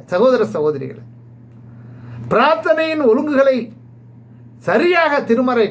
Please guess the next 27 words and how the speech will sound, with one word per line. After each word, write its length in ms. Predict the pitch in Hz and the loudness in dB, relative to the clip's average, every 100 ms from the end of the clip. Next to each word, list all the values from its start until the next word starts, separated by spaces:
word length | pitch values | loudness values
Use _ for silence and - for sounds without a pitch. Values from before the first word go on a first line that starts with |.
| 185 | -2
குர்ஆன் 320 | 202 240 226 | -2 0 -2
வசனத்தின் 460 | 170 226 254 254 226 | -2 0 0 0 -2
மூலமாகவும் 500 | 196 175 160 135 131 | -2 -2 -4 -4 -6
அல்லாஹ்வின் 440 | 151 226 254 254 214 | -2 2 2 2 2
தூதர் 260 | 220 202 160 | 2 2 0
ஸல்லல்லாஹு 400 | 165 220 240 233 | -2 0 2 2
அலைஹி 140 | 214 | 2
வஸல்லம் 260 | 208 196 185 | 0 -2 -2
அவர்களின் 380 | 175 180 170 151 151 | -2 -2 -4 -4 0
வழிகாட்டுதலின் 840 | 240 302 320 320 262 269 247 220 | 0 2 2 2 -2 -2 -2 -2
மூலமாகவும் 580 | 214 208 190 190 196 143 - - - - - - - 165 | -4 -4 -4 -4 -4 -8 -18 -20 -20 -20 -20 -20 -6 -2
நாம் 200 | 196 139 | 0 2
புரிந்து 320 | 269 302 294 254 | 2 2 2 2
கொண்டு, 260 | 269 254 220 - - - - - - - | 2 2 0 -2 -16 -20 -20 -20 -20 -12
இந்த 140 | 147 143 151 | -4 -2 0
பிரார்த்தனை 500 | 233 277 269 277 277 294 | 0 2 2 2 4 2
தான் 180 | 359 392 - 165 | 2 0 -6 -4
வணக்கத்திலேயே 680 | 180 254 269 311 294 294 330 320 240 | 0 0 0 -4 -2 -2 0 2 2
மிகப்பெரிய 420 | 294 320 330 320 226 - - - - - - | 2 0 0 0 -2 -8 -20 -20 -20 -20 -8
வணக்கம், 380 | 185 214 214 131 - - - - - - - 160 | -2 -2 -2 -4 -6 -18 -20 -20 -20 -20 -8 2
உயர் 240 | 214 320 311 | 4 4 2
அந்தஸ்தில் 520 | 285 349 339 339 302 294 | -2 -2 -4 -2 0 0
உள்ள 120 | 262 233 | 0 0
வணக்கம் 340 | 254 262 254 285 | -2 -2 -2 0
தான் 160 | 349 311 233 | -2 0 2
துவா. 200 | 269 202 - - - - - - - | 2 2 -6 -18 -20 -20 -20 -16 -8
அப்படிப்பட்ட 480 | 151 233 233 220 214 | -4 0 0 0 0